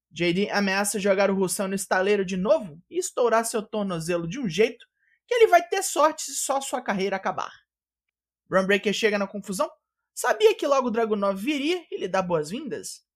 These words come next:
Ele gosta de lutadores de alto calibre em seu programa e já avisa que Ilya vai cair numa ruim porque esse cinturão não vai a lugar nenhum. O público pede Triple Threat e J D fala que isso é burrice.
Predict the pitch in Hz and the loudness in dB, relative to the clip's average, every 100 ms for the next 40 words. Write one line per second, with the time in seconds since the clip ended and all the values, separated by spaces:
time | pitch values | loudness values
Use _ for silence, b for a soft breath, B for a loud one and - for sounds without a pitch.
0 | _ _ - - 196 214 214 196 202 208 | _ _ -16 -8 0 2 2 -4 -4 -2
1 | 185 190 202 170 208 214 202 214 170 240 | -2 0 0 2 2 0 0 0 2 -2
2 | 330 233 185 220 208 285 214 302 349 _ | -2 -2 -2 -4 0 -2 0 -4 -4 _
3 | _ _ _ _ _ 480 392 392 302 269 | _ _ _ _ _ -6 4 4 4 0
4 | 294 - 320 226 269 262 262 247 254 285 | -4 -4 -2 4 4 4 -2 -4 -4 -6
5 | 208 185 359 - 226 233 220 - 254 208 | -6 -4 -6 -8 -6 0 0 -2 -6 -6
6 | 247 254 185 220 185 165 156 143 143 _ | -4 -4 0 2 2 -4 -8 -10 -16 _
7 | _ _ _ _ _ _ _ _ - - | _ _ _ _ _ _ _ _ -20 -10
8 | 208 208 175 _ 196 190 180 170 190 294 | -6 -6 -8 _ 0 0 0 -4 -2 -2
9 | 285 247 - - - 403 233 214 175 202 | 0 0 0 -2 -10 -10 -2 -2 -2 -4
10 | 208 208 208 202 208 156 143 190 202 - | -2 -2 -2 -6 -6 -8 -8 -6 -6 -8